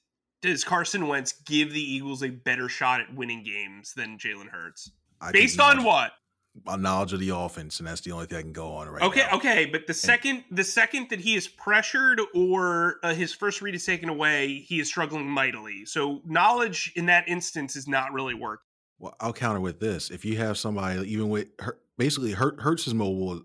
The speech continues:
Speaker 2: I think I put Hurts and Wentz on the same mobility as well, too. So
Speaker 1: I agree with
Speaker 2: put
Speaker 1: that. I
Speaker 2: Wentz on
Speaker 1: agree
Speaker 2: that
Speaker 1: with
Speaker 2: one, too.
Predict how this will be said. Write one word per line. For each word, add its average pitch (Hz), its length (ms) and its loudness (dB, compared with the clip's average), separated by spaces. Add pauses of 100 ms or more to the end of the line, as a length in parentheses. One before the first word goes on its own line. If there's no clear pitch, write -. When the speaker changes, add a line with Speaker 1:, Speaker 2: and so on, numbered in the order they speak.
(240)
Speaker 2:
I 104 80 0
think 123 220 -6
I 110 60 -2
put 113 240 -4
Hurts 107 300 -2
and 92 400 -4 (440)
Wentz 95 240 -2
on 92 60 -6
the 82 60 -4
same 95 180 -2
mobility 85 500 -6
as 78 120 -10
well, 80 200 -6
too. 78 400 -8
So 90 440 -4
Speaker 1:
I 180 120 8
agree 175 260 8
with 143 100 4
Speaker 2:
put 107 40 -2
Speaker 1:
that. 123 200 4
I 139 40 4
Speaker 2:
Wentz 139 100 2
on 139 60 0
Speaker 1:
agree - 40 0
Speaker 2:
that - 80 -2
Speaker 1:
with - 60 -8
Speaker 2:
one, 78 100 -10
too. 76 340 -6